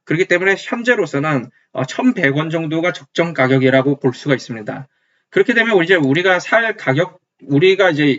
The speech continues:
얘를 제가 기준 가격을 천백이십 원에 드렸는데, 물론 이제 그 일선도 바뀌었고요. 그때 일봉의 기준에서 드렸던 기준 가격이었고요.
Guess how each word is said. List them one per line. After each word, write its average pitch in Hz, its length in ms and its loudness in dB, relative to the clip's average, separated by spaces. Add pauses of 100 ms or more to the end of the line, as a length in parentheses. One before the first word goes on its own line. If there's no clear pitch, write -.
얘를 156 560 0 (420)
제가 160 180 2
기준 170 220 2
가격을 175 260 4
천백이십 160 480 0
원에 147 160 2
드렸는데, 131 680 2
물론 180 260 0
이제 175 140 4
그 143 300 4
일선도 208 1500 2
바뀌었고요. 139 680 0
그때 175 200 0
일봉의 240 400 2
기준에서 147 440 2
드렸던 131 360 0
기준 131 240 2
가격이었고요. 127 800 0